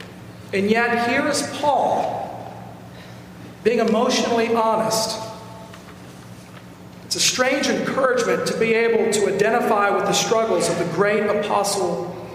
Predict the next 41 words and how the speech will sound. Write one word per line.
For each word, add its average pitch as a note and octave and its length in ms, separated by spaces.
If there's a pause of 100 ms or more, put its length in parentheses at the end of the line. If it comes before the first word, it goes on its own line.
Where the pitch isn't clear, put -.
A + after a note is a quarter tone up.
(280)
Paul. - 600 (1500)
And A#3 80
yet C#4 220
what B3+ 120
the - 60
Bible D4 760 (140)
presents A#3+ 640
to G#3+ 160
us G3 320 (200)
is G#3 100
this G3+ 260
narrative C4 420
of - 60
the G#3+ 80
reality B3+ 520
of G#3 160
life. - 600
So A#3 140
when A3+ 200
we C4+ 120
read C4 380
in G3+ 100
Psalm A#3+ 400
twenty-three, A3+ 800 (320)
"Yea, B3 400
though A#3 140
I G#3 180
walk A#3 360
through - 160
the - 40
valley A3+ 460
of G#3+ 100
the - 60
shadow A3+ 480
of G3 160
death, - 640
I G#3+ 100
will G3+ 160
fear B3+ 320
no A3 320
evil." B3 420